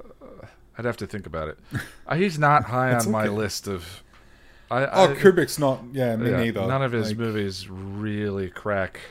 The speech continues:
Speaker 1: Uh, because again, I know what I watch. I now know,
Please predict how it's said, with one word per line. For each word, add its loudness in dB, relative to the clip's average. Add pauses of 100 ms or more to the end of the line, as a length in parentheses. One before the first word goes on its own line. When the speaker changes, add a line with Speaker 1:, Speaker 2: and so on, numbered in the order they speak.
(180)
Speaker 1:
Uh, -6 (480)
because 2
again, 4
I 2
know 4
what 6
I 4
watch. 0
I 0
now 2
know, 2